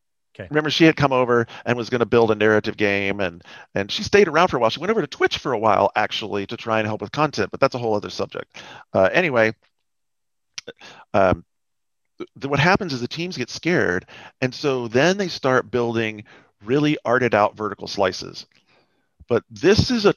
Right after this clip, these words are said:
Speaker 2: this is a really bad trap now, because let's say you're building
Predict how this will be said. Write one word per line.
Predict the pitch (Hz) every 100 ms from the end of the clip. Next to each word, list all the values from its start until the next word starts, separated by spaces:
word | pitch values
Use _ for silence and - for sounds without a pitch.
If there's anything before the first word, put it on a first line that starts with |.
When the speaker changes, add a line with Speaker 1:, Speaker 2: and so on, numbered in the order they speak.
| - - - 135
Speaker 2:
this | 151 190
is | 202
a | 135
really | 104 113 120 101
bad | 98 85
trap | - - - -
now, | 92 - - - -
because | 117 123
let's | 196 -
say | - 196
you're | 143 160
building | 113 127 143 120 110 104